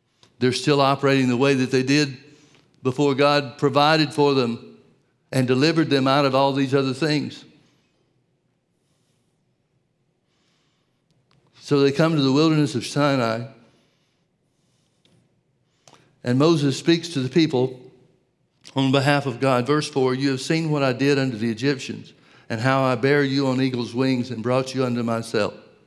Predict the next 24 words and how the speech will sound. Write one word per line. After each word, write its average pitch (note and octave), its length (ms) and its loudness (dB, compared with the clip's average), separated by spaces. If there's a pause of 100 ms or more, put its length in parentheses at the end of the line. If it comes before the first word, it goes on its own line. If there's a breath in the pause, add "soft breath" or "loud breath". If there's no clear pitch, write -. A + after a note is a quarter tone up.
(420 soft breath)
Now, C#3+ 320 2
therefore, C#3+ 540 2
if C#3+ 100 -4
you C#3+ 120 2
will C3+ 120 2
obey C3+ 300 2
my D3 220 2
voice C#3 400 0
indeed A2+ 600 -2 (200 loud breath)
and A2+ 140 -6
keep D#3 280 0
my C#3+ 160 2
covenant, B2+ 560 0 (800 soft breath)
then D#3+ 280 2
you D#3+ 100 0
shall D#3 200 0
be F3 120 2
a E3+ 60 2
peculiar D#3+ 640 0
people, D#3+ 440 -2 (260)
peculiar C#3+ 520 0
treasure C3+ 440 0
unto B2 220 0
me A2 280 -2